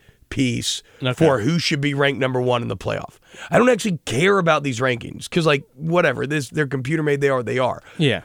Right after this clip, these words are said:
Speaker 1: But in a ranking setting, you cannot try to use F P I as a legitimate metric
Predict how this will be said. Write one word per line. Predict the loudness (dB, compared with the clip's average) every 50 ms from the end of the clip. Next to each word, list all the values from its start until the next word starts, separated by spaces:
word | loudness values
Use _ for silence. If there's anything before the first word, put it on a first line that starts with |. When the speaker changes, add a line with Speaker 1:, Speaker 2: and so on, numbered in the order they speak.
| -10 _ _ _ _ _ _ -4 -2 -2 -2 -4 -2 _
Speaker 1:
But | 4 4 4 2 0 -4 _ -20 -20 _ _ _ _ _ _ -2
in | 0 2 2
a | 2 0
ranking | 0 0 2 2 2 2 0 -2 -2 -4 -4 -4
setting, | -4 -2 2 2 2 2 2 -2 -6 -12 -16 -18 _ _ _ _ _ _ _
you | -2 2 2 2 2
cannot | 2 0 0 0 2 2 2 2 2 0 -2
try | -4 0 2 2 2 2
to | 0 -2 -4 -4
use | -2 -2 -2 0 0 0 0 -2 -2 -4 -4 0
F | 2 2 2 0 -4 -10 -10
P | -6 -2 0 2 2
I | 4 4 4 2 2 0 -2 -4 -8 _ _ _ _ _ _ -2
as | 0 0 0 0
a | 0
legitimate | 0 0 0 0 2 2 2 2 2 2 0 0 0
metric | 2 2 2 2 2 0 -2 -2 -2 -4